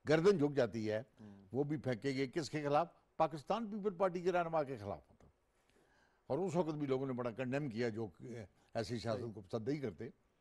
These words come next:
Speaker 1: हमने खुद कंडेम किया, मतलब। अब ये मसला जो है, जनाब chairman का अपना एक stance है और काफ़ी हद तक बाज़ लोग उसको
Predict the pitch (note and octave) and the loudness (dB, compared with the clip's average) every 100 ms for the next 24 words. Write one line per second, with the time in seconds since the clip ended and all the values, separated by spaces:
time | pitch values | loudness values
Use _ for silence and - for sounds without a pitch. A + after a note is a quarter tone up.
0 | _ _ G#2 G2+ A2 - - A#2+ A2 F#2 | _ _ -8 -6 -4 -2 -2 -2 -4 -6
1 | G2 F#2 F2 - A#2+ C3+ _ _ _ G#2 | -10 -12 -14 -18 -20 -20 _ _ _ -20
2 | G2 - A#3+ G3 B2 E3+ D4 D4 F3+ C#3+ | -14 -8 -6 -6 -6 -6 -6 -4 -4 -2
3 | F3+ C#3+ C3 A2 F2+ - _ _ _ _ | -2 0 -2 -2 -4 -8 _ _ _ _
4 | _ _ _ _ _ _ _ _ _ _ | _ _ _ _ _ _ _ _ _ _
5 | - _ _ _ _ - - - - A2+ | -20 _ _ _ _ -20 -20 -20 -10 -2
6 | D#3 D3 F3 F3+ F3 D3+ C3 - _ - | -2 2 2 4 4 0 -4 -12 _ -14
7 | - C#3+ B2 - A#2 A#2 C#3 C3 B2+ A2+ | -2 0 0 -4 -8 -4 0 2 0 -6
8 | A#2+ - A#2+ - C3 D#3+ A#2+ G2+ F#2 _ | -12 -10 -12 -4 -2 -2 -4 -6 -8 _
9 | - A2+ B2+ C3+ C#3+ C3+ A#2 C3+ G#2 C3+ | -12 -8 -4 -4 0 0 2 -2 0 -4
10 | - - C#3 C#3 C#3 C3+ C3+ - C3+ A#2+ | -6 -2 0 2 2 0 0 2 4 4